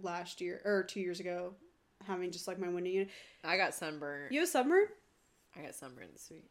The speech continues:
Speaker 2: Yeah, my chest is sunburned. Don't tell my mom.
Speaker 1: Oh.
Speaker 2: Sorry, Mom. <laughs>
Speaker 1: I get sunburned almost
Speaker 2: I got
Speaker 1: every single
Speaker 2: sunburned
Speaker 1: time I
Speaker 2: this
Speaker 1: go to the
Speaker 2: weekend.
Speaker 1: beach, so.
Speaker 2: It's so bad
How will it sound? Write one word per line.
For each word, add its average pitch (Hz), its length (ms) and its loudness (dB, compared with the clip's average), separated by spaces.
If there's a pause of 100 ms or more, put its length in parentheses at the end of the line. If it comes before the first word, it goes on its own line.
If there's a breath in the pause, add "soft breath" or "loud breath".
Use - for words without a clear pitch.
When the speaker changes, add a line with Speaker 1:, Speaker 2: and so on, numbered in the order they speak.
Speaker 2:
Yeah, 139 320 -12
my 139 100 -12
chest 143 320 -12
is 139 100 -18
sunburned. - 340 -20
Don't 147 160 -14
tell 131 140 -12
my 135 220 -16
mom. 208 260 -8
Speaker 1:
Oh. 226 60 -12
Speaker 2:
Sorry, 151 200 -10
Mom. 143 260 -10 (160)
<laughs> 269 160 -2
Speaker 1:
I 233 100 -4
get 226 160 2
sunburned 185 360 -2 (120)
almost 196 180 -2
Speaker 2:
I 151 40 -2
got - 60 0
Speaker 1:
every 185 120 -6
single 196 220 -4
Speaker 2:
sunburned - 60 -12
Speaker 1:
time 196 80 -10
I - 20 -10
Speaker 2:
this - 80 -14
Speaker 1:
go - 80 -10
to 139 60 -12
the 135 80 -12
Speaker 2:
weekend. 120 160 -12
Speaker 1:
beach, - 180 -16
so. - 240 -12 (2250 loud breath)
Speaker 2:
It's - 240 -16
so 160 120 -4
bad 123 280 -6